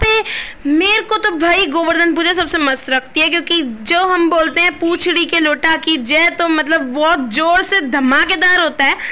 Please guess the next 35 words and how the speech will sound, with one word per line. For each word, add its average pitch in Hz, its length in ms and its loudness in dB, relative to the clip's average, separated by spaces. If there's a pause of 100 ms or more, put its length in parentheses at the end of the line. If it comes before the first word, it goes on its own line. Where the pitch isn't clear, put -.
(200)
और 320 100 2
मेरे 339 260 2
को 359 120 -2
बहुत 262 400 -2
अच्छा 254 260 -2
लगता 233 260 -2
है 220 100 0
उसको 233 240 -6
बोलने 208 380 -4
में। 120 180 -12 (460)
हम 381 220 2
बहुत 339 320 0
चिल्ला 311 260 2
चिल्ला 330 260 0
के 330 140 -2
बोलते 302 280 0
हैं 320 80 2
हमारे 285 240 2
घर 269 160 0
पे 247 160 -2
तो 262 260 0
usually। 254 560 -2 (1040)
तो 403 140 2
आज 392 280 2
मैं 453 200 2
बस 466 180 0
आपको 427 460 0
दिवाली 330 640 -2
के 381 160 -2
पाँच 370 440 -2
दिनों 359 280 0
के 359 100 -2
बारे 285 320 2
में 302 100 0
बताऊँगी। 196 480 -10